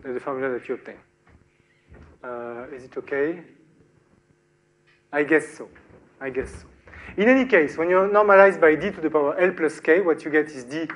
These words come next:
to the L plus K times one minus something which is small, depending on L. Okay? So if you choose L large enough at the beginning, this is smaller than epsilon, and then you are done.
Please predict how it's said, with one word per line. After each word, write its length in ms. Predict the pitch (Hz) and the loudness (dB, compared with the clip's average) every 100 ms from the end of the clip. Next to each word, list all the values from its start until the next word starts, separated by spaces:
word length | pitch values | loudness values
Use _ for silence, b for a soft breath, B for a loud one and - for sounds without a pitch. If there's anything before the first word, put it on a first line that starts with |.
| B B _ | B B _
to 80 | 143 | -16
the 160 | 127 - | -10 0
L 140 | 175 170 | 0 0
plus 280 | 147 127 | -4 -8
K 380 | - 143 151 180 - - - | -4 0 0 0 -10 -18 -6
times 260 | 156 147 143 - | -4 -4 -8 -10
one 400 | 147 160 185 202 143 | 2 4 4 0 -2
minus 380 | 160 160 170 - | 0 0 -2 -4
something 320 | 165 143 160 | -6 -4 -6
which 200 | 143 135 | -6 -8
is 80 | 131 | -14
small, 260 | - 98 - - - - - - - - - _ _ _ - - - - _ - - _ _ _ _ _ _ _ _ - _ _ _ - - - | -12 -12 -14 -20 -20 -20 -20 -20 -20 -20 -20 _ _ _ -20 -20 -20 -20 _ -20 -20 _ _ _ _ _ _ _ _ -20 _ _ _ -18 -18 -12
depending 480 | 151 170 165 170 156 | 0 2 2 -2 -4
on 160 | 143 - - | -6 -10 -8
L. 140 | 135 104 - - - _ _ _ - | -8 -8 -18 -20 -20 _ _ _ -4
Okay? 280 | 156 208 - - b b b - | 2 2 0 -16 b b b -6
So 220 | - 180 | 2 4
if 180 | 220 214 | 4 0
you 100 | 226 | -2
choose 360 | - 226 202 170 - | 2 2 2 -2 2
L 260 | 208 196 175 | 6 6 4
large 240 | 160 190 170 | 4 4 4
enough 240 | 190 180 | 0 0
at 140 | 165 147 | -2 -2
the 60 | |
beginning, 540 | 151 143 143 165 190 B B | -2 -2 -4 -4 -6 B B
this 180 | 156 147 | -10 -8
is 80 | 170 | -10
smaller 240 | 170 156 | -4 -2
than 180 | 143 139 | -2 -4
epsilon, 400 | 131 - 135 139 | -8 -8 -6 -4
and 160 | 131 127 | -6 -8
then 140 | 131 | -10
you 80 | 123 | -10
are 60 | 110 | -14
done. 180 | - | -18